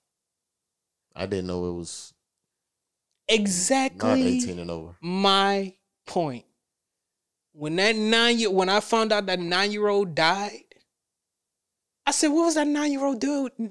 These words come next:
Speaker 2: kid doing there?" I was like, "I didn't know that was happening in festivals. I don't go to festivals."
Speaker 1: Right.
Speaker 2: I said, "I didn't know that.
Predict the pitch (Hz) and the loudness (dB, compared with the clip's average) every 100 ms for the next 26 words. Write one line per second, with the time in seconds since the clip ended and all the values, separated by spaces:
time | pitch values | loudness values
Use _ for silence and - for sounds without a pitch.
0 | - - - _ - 277 226 240 359 226 | -10 -16 -16 _ -2 0 2 0 0 -2
1 | 110 - - _ _ _ _ _ _ _ | -6 -16 -20 _ _ _ _ _ _ _
2 | _ _ _ _ _ _ _ - 349 349 | _ _ _ _ _ _ _ 0 2 4
3 | 349 359 370 349 339 320 320 311 294 285 | 4 4 4 6 6 4 2 2 4 4
4 | 285 277 269 - 285 302 302 320 - 214 | 4 2 2 2 2 2 -4 -2 2 6
5 | 330 294 277 311 339 392 - 139 - - | 6 6 2 4 4 4 0 -12 -14 -14
6 | - _ _ 85 76 69 _ _ _ _ | -16 _ _ -14 -14 -16 _ _ _ _
7 | _ _ _ _ _ - 339 381 392 466 | _ _ _ _ _ -4 4 6 6 6
8 | 427 381 349 370 - | 6 4 4 0 -4